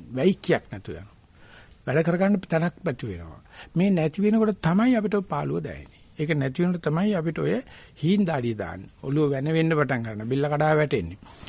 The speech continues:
ආහන්නේ වෙනකොට මේ භාවනාවේ ප්‍රතිඵලයක් නිසා විඥාණයට läග ගන්න තිබුණු විඥාණයට ගහලා තියෙන කරු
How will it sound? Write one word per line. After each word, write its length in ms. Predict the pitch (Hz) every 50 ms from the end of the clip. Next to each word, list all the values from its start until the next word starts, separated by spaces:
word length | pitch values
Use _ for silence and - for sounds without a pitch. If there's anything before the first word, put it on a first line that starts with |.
| - -
ආහන්නේ 520 | 139 131 139 160 175 190 202 208 202 190 151
වෙනකොට 460 | 151 147 151 170 160 214 202 - - 92 90 92 117 170 - - - - - - - - - - - - - - - - - - - - - - - -
මේ 160 | - 120 127 123
භාවනාවේ 680 | 117 104 95 107 120 127 139 147 151 160 175 180 165
ප්‍රතිඵලයක් 600 | 147 143 123 135 143 143 156 156 165 170 170 151
නිසා 360 | 165 170 156 139 170 185 185 180
විඥාණයට 680 | 170 143 123 127 143 151 165 160 160 160 160 160 156 170
läග 220 | 151 123 117 120 127
ගන්න 380 | 143 147 156 165 160 156 151
තිබුණු 360 | 143 156 151 151 160 165 165
විඥාණයට 540 | 151 135 127 131 143 156 160 156 151 151 143
ගහලා 180 | 151 139 160 160
තියෙන 220 | - 160 160 160 151
කරු 360 | - - 135 131 151 156 127